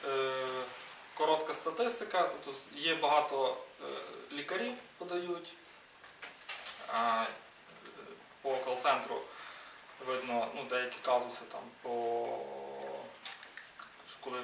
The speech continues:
на задньому фоні чути, там, "За то, за то, за то, за то". Ну, типу, прізвище кажуть, є як таке, що путаються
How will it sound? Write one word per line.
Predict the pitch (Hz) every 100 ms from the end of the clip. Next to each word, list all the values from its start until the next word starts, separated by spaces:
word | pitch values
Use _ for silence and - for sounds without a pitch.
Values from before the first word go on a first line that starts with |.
| 123
на | 135
задньому | 127 127 123 120
фоні | 131 127 120
чути, | 127 113 120 113 - - - - - - - - - -
там, | - -
"За | -
то, | - 175
за | -
то, | - 151 - - - - - -
за | 156
то, | 160 156
за | 160
то". | - - - 180
Ну, | 156
типу, | 143 135
прізвище | 156 147 139 - -
кажуть, | 151 156 143 135 135
є | 135
як | 127 127
таке, | 131 131
що | 123 -
путаються | - - 135 123 117 - 120 120 117